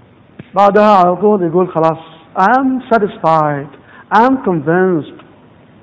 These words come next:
I want to take shahada right now." أحيانا you kill that. تقتل أنت هذا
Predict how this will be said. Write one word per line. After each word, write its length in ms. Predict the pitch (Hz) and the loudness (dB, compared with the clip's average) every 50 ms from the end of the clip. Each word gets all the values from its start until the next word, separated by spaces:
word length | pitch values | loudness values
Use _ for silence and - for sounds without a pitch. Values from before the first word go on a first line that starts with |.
| _ _ _ - 180 | _ _ _ -2 0
I 80 | 196 | 2
want 220 | 226 254 262 254 - - | 4 4 4 2 0 -2
to 60 | - | -6
take 200 | - - 233 233 | 0 2 2 2
shahada 680 | - 196 175 180 202 226 226 208 208 202 175 147 143 175 185 | 2 0 2 4 6 6 6 6 4 4 2 2 0 0 0
right 160 | 208 208 208 | -2 -2 -2
now." 260 | 202 214 214 202 180 139 135 - - - - - - _ _ _ _ _ _ _ _ _ _ _ - _ - - _ _ - - - - | -2 -2 0 0 0 -2 -6 -12 -16 -20 -20 -20 -20 _ _ _ _ _ _ _ _ _ _ _ -20 _ -20 -20 _ _ -20 -20 -20 -12
أحيانا 440 | - 196 220 240 262 262 247 226 226 | -2 2 2 4 4 4 4 4 4
you 60 | 233 | 2
kill 420 | 233 - 220 285 320 330 311 254 202 220 | 2 0 0 4 4 4 4 4 4 4
that. 200 | 208 180 147 135 - - - - - - - | 4 4 2 -2 -8 -14 -20 -20 -18 -6 0
تقتل 400 | 240 277 277 - - - 240 214 | 0 0 0 0 0 0 2 2
أنت 260 | 220 240 226 - - | 2 0 -2 0 2
هذا 400 | 220 208 202 202 202 196 - - | 4 4 4 4 2 0 -2 -8